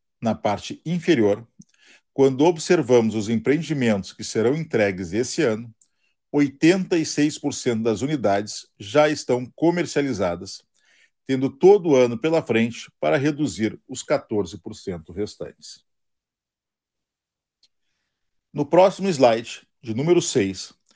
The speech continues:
no gráfico à esquerda, podemos observar as entregas da companhia,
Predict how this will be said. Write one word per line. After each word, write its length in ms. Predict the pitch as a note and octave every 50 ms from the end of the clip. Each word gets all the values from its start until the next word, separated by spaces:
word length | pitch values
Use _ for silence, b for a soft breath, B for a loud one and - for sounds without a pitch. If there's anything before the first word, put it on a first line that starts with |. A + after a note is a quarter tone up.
| b b b b _
no 140 | - B2 A#2+
gráfico 380 | A2+ C#3+ D#3 E3 D#3+ - - E3+
à 60 | E3
esquerda, 600 | D3 - - - B2 A#2+ G#2+ F#2+ F#2 G#2+ A2 - _ _ _ _ _ _ _ _ _ _ _ _ -
podemos 500 | C#3 C#3 B2 D3 F3+ G3+ G3 F3+ - -
observar 800 | - F3 F#3+ E3+ D#3+ - F#3+ F3 C3+ G2+ A#2+ A#2+ B2 B2 - - _
as 200 | - D3 D3+ B2+
entregas 580 | C3+ C3+ B2 - - D3+ E3 F#3 F#3 F#3 F3 D#3
da 100 | D#3+ D3+
companhia, 640 | - D#3+ D3 C3+ D#3 C#3+ A#2+ G#2 F2+ D2+ - - _